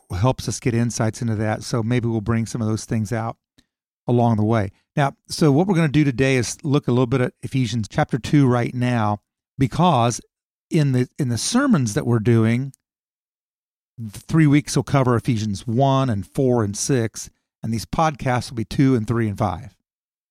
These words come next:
The, the point being, we can't cover it all in a podcast. We can't cover it all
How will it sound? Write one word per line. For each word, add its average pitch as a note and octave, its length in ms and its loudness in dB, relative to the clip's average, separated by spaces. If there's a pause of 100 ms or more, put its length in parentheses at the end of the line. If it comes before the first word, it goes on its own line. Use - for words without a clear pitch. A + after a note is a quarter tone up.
(220)
The, B2+ 180 0 (100)
the B2+ 200 0
point E3 360 0
being, B2 420 0
we C3 140 2
can't - 380 -4
cover B2+ 320 0
it G#2+ 60 0
all A#2+ 220 2
in A2 60 0
a A2 60 -2
podcast. A2 640 -4
We C3 120 -4
can't C#3 320 -4
cover A#2 340 -2
it A2+ 40 0
all A2+ 280 0